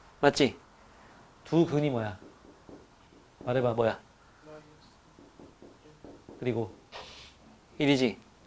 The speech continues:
그럼 합이 얼마야? 곱은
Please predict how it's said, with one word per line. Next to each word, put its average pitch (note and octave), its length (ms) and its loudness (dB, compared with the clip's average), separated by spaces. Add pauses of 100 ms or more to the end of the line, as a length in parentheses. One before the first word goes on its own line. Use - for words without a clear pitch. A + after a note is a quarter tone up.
(220)
그럼 C3+ 160 -10
합이 F#3 200 4
얼마야? A#2+ 300 2 (2750)
곱은 A#2+ 320 -2